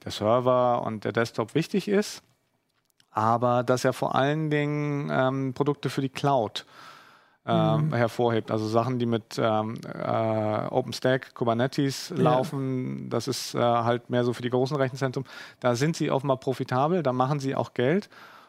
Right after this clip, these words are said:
Speaker 1: Und da hat sich womöglich der Fokus so ein bisschen hin verschoben. Und sie versuchen halt
Speaker 2: Ah, ach so.
Speaker 1: auch, ähm, äh, im I-O-T-Bereich, also Internet of Things,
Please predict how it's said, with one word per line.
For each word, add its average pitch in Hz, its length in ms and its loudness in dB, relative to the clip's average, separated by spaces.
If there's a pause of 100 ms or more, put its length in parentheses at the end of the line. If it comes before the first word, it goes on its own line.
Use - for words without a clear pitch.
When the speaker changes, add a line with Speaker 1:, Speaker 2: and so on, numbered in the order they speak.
(140)
Speaker 1:
Und 123 240 -8
da 135 220 4
hat 151 160 -2
sich - 420 -6
womöglich 139 540 -2
der 139 240 2
Fokus 156 440 -2
so 110 60 -6
ein 101 80 -8
bisschen 104 260 -12
hin 104 120 -14
verschoben. 107 560 -12
Und 117 220 -8
sie 120 100 -4
versuchen 127 540 0
halt 123 320 0
Speaker 2:
Ah, 151 420 0
ach 139 160 2
so. 131 180 6 (460)
Speaker 1:
auch, 135 240 2
ähm, 139 720 -2
äh, 127 380 0
im 131 100 -2
I-O-T-Bereich, 175 1000 0
also 123 120 0
Internet 127 320 -2
of 120 140 -2
Things, 160 580 -2